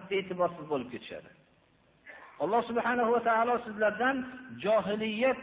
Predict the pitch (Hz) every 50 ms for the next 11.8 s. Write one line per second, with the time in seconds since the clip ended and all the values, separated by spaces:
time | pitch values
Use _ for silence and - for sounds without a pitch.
0 | - - - 131 170 202 208 202 202 202 196 196 190 196 202 196 - 190 175 175
1 | 185 175 175 175 180 180 175 175 170 156 - - 160 127 110 - 92 85 - -
2 | - - - 202 226 240 277 262 220 254 247 262 262 262 254 254 247 240 247 247
3 | 247 240 247 233 226 233 247 240 240 233 233 233 220 226 226 254 240 220 220 233
4 | 190 170 202 214 208 185 196 196 208 202 202 214 202 - - - 156 123 107 95
5 | 82 78 73 - - _ _ _ _ _ _ _ _ _ _ _ _ _ _ _
6 | _ _ _ _ _ _ _ _ _ _ _ _ _ _ _ _ _ _ _ _
7 | _ _ _ _ _ _ - - _ _ - - 190 220 247 254 247 - - 302
8 | 285 277 240 - - - 277 269 254 262 208 247 240 196 190 151 117 - - -
9 | - 180 202 214 - 240 240 247 240 247 247 240 233 226 233 233 226 240 277 311
10 | 330 330 - - - - - - 147 202 240 240 240 240 233 240 - 262 277 254
11 | 214 - - 208 220 214 208 208 220 269 320 320 - - -